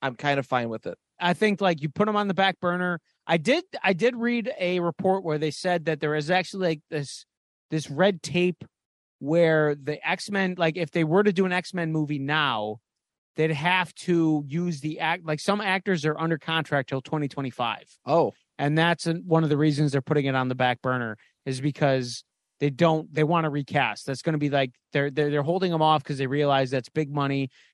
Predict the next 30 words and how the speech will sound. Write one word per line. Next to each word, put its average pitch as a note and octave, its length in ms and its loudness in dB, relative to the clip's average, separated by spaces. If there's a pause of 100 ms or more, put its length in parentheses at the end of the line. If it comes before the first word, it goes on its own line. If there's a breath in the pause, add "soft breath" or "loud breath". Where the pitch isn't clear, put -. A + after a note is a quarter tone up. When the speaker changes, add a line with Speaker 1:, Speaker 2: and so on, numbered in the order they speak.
Speaker 2:
It's C#3+ 140 -6
something D#3+ 320 2
to C3 60 -4
keep D#3 160 -2
the C#3 120 -2
M C#3+ 120 0
C C3+ 160 -8
U C3+ 200 -2
going B2+ 460 0
long B2+ 280 -2
term. A2+ 420 -6 (360)
So F3 200 2
I, E3+ 260 4
I'm, F#3 240 -2
I'm G3 140 2
fine. G#3+ 240 2
Like, E3 160 2
maybe F3 300 2
this F3 260 0
is D#3 160 -2
the E3 460 4 (180)
multiverse D#3 800 -2
saga. A#2 480 -2
Maybe D3+ 240 4
the D#3 80 2
next F3 240 -2
one's D#3+ 220 2
the E3 100 -4
mutant D3+ 380 -4
saga. G#2 400 -10